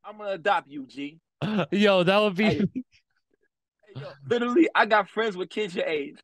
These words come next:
Speaker 1: Ain't that fucked up?
Speaker 2: That
Speaker 1: They
Speaker 2: is
Speaker 1: was making mistakes.
Speaker 2: How
Speaker 1: They
Speaker 2: old
Speaker 1: was
Speaker 2: are
Speaker 1: making
Speaker 2: you?
Speaker 1: mistakes, though. I'm forty years old, G. I just look young.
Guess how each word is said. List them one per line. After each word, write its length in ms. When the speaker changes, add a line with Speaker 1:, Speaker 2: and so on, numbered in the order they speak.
Speaker 1:
Ain't 100
that 120
fucked 320
up? 160
Speaker 2:
That 160
Speaker 1:
They 60
Speaker 2:
is 60
Speaker 1:
was 100
making 200
mistakes. 380
Speaker 2:
How 120
Speaker 1:
They 80
Speaker 2:
old 120
Speaker 1:
was 20
Speaker 2:
are 40
Speaker 1:
making 180
Speaker 2:
you? 60
Speaker 1:
mistakes, 360
though. 200
I'm 120
forty 320
years 180
old, 280
G. 240
I 100
just 140
look 200
young. 300